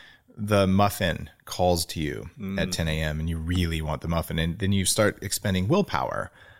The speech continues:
Speaker 1: on the muffin. Meanwhile, your body is spending extra energy digesting, so you have less energy for willpower. You're probably gonna eat the muffin. And it doesn't mean you're a bad person. It just means that that's biology.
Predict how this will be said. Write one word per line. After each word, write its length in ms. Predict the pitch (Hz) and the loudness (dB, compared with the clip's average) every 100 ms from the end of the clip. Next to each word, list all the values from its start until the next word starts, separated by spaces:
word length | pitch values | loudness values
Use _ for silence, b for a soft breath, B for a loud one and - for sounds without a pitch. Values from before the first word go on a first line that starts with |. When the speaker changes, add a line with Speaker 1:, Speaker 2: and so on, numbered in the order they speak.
| b - | b 2
Speaker 1:
on 140 | 90 | 4
the 60 | 104 | 6
muffin. 520 | 180 - 104 98 - - | 6 6 2 2 -2 0
Meanwhile, 640 | 143 202 135 110 107 104 b b b _ _ | 4 6 6 6 4 0 b b b _ _
your 280 | - 117 113 | -2 4 6
body 320 | 107 127 123 | 6 6 6
is 100 | 117 | 4
spending 340 | - 123 120 113 | 4 4 4 4
extra 240 | 120 123 | 4 4
energy 300 | 127 113 107 | 6 4 4
digesting, 640 | 95 98 147 151 117 98 98 _ | 2 4 2 4 2 2 -2 _
so 120 | - | 0
you 60 | 113 | 4
have 100 | 104 | 4
less 180 | 113 110 | 4 4
energy 300 | 110 98 95 | 4 4 2
for 120 | 95 | 2
willpower. 520 | 117 175 113 95 104 | 4 4 4 2 2
You're 140 | - 135 | 0 -4
probably 260 | - 247 | -2 0
gonna 140 | 156 85 | 0 -2
eat 100 | 78 | -4
the 80 | 76 | -4
muffin. 400 | 69 - 52 87 b b b | -4 -4 -8 -10 b b b
And 100 | 107 | 2
it 40 | 113 | 4
doesn't 200 | 117 110 | 6 4
mean 100 | 104 | 4
you're 100 | 90 | 2
a 20 | |
bad 240 | 82 78 | 0 -2
person. 420 | - 156 - - - | 0 0 0 -4 -8
It 140 | 85 | -6
just 200 | - 87 | -2 -2
means 200 | 92 85 | 0 0
that 120 | 78 65 | 0 -2
that's 160 | 78 | -2
biology. 540 | - 73 113 92 - | -2 0 2 0 -2